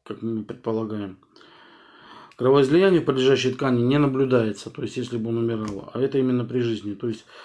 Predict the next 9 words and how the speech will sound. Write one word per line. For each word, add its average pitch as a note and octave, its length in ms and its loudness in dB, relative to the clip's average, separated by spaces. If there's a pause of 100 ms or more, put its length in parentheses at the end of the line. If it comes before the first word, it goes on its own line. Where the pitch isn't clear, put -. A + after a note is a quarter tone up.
(220)
тут, D3 180 0
как C3+ 240 0
вы-, D3 240 4
высказался, B2+ 540 2
м, A#2 760 -2
судмедэксперт, B2+ 720 -2
э, - 500 -14
Эдуард B2 280 -2
Туманов, D3+ 380 2